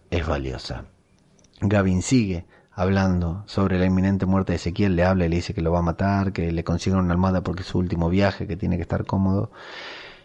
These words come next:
Y Ezequiel le sigue hablando, pero Gavin no lo escucha, le dice, "Mira, podés seguir hablando todo lo que quieras, por más que lo intente, esto no hay vuelta, esto, todo lo que vos quieras, todo lo que vos hagas se reduce a esto, a oscuridad, siempre se reduce a esto, a la oscuridad, a algo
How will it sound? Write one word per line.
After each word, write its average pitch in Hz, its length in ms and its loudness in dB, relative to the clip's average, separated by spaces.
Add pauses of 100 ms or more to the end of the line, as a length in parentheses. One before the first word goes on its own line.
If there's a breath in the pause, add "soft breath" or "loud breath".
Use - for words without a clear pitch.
(240 loud breath)
Y 90 580 2
Ezequiel 101 340 2
le 101 80 2
sigue 107 220 2
hablando, 98 600 2
pero 78 460 -2
Gavin 85 280 2
no 82 120 2
lo 80 80 0
escucha, 85 280 -2
le 78 80 -2
dice, 80 180 -4
"Mira, 82 260 0
podés 92 260 0
seguir 95 240 0
hablando 95 320 2
todo 92 120 0
lo 90 120 0
que 85 100 -2
quieras, 101 260 0
por 85 140 -2
más 92 140 0
que - 100 -6
lo 85 80 0
intente, 95 640 0 (100)
esto 92 380 -2
no 92 180 2
hay 101 80 0
vuelta, 92 520 0 (540 loud breath)
esto, 98 600 -2 (100)
todo 113 220 4
lo 98 100 2
que 92 60 0
vos 92 260 0
quieras, 107 300 0
todo 104 120 0
lo 92 80 4
que 87 60 -2
vos 90 220 0
hagas 101 240 0
se 87 100 -2
reduce 90 400 0
a 80 60 2
esto, 80 420 -4
a 92 120 2
oscuridad, 87 600 0
siempre 131 380 0
se 92 140 -4
reduce 90 320 -2
a - 20 0
esto, 87 420 -4
a 92 140 -2
la 87 140 2
oscuridad, 95 640 0
a 92 180 0
algo 98 420 -2